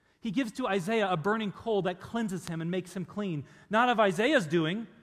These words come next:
but of God's alone. And so God's great love has provided a way for our rational fear and the astonishment and wonder of who he is and his grace and mercy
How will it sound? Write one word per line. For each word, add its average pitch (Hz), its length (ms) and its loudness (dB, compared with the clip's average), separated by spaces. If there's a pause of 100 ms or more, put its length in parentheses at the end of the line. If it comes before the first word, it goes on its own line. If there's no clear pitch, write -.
(440)
but 185 80 -6
of 185 120 -4
God's 180 260 -2
alone. 180 540 -4 (520)
And 208 140 -4
so 254 100 0
God's 240 360 0
great 247 340 -4
love 202 280 2
has 185 120 -2
provided 202 540 -2
a 196 100 2
way 160 460 -2
for 180 200 -8
our 202 200 0
rational 220 520 -2
fear 113 520 -8 (560)
and 190 120 -4
the 202 80 2
astonishment 233 600 -2
and 202 160 0
wonder 214 320 2
of 139 100 -2
who 226 180 -4
he 220 180 0
is 208 180 4
and 160 80 -2
his 165 120 -6
grace 202 380 -4
and 214 140 -6
mercy 190 440 -8